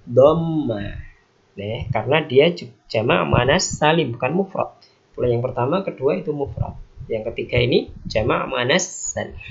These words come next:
Jam'u muannatsin salimun. Jam'u muannatsin salim, atau sering kita sebut jamak muannas salim.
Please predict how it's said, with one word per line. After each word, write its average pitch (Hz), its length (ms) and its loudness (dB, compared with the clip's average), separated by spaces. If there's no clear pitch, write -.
Jam'u 165 640 4
muannatsin 156 960 2
salimun. 127 960 -2
Jam'u 147 640 2
muannatsin 165 800 0
salim, 120 480 -6
atau - 320 2
sering 117 320 -2
kita 110 160 -6
sebut - 320 -6
jamak 101 720 -8
muannas 107 480 -8
salim. 98 560 -16